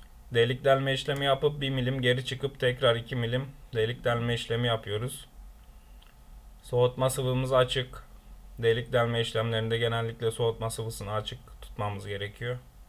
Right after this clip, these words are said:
Parçaya ve takıma zarar vermemek amaçlı. Gördüğünüz gibi G yetmiş dört koduyla gagalayarak delik delme işlemi yapıyoruz. İşlemi bitirdi arkadaşlar.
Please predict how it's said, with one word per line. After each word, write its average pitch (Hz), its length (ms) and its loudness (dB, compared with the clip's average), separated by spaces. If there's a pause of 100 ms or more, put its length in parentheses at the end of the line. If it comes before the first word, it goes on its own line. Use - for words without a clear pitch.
(920)
Parçaya 110 440 0
ve 110 120 -2
takıma 110 400 -4
zarar 107 320 2
vermemek 107 420 -2
amaçlı. 104 480 -8 (1300)
Gördüğünüz 139 520 0
gibi 127 200 0
G 127 120 -4
yetmiş 127 420 0
dört 139 160 2
koduyla 117 420 4
gagalayarak 120 680 4
delik 120 260 -2
delme 117 280 2
işlemi 117 320 -2
yapıyoruz. 113 600 -6 (1600)
İşlemi 131 500 -2
bitirdi 139 360 2
arkadaşlar. 120 760 2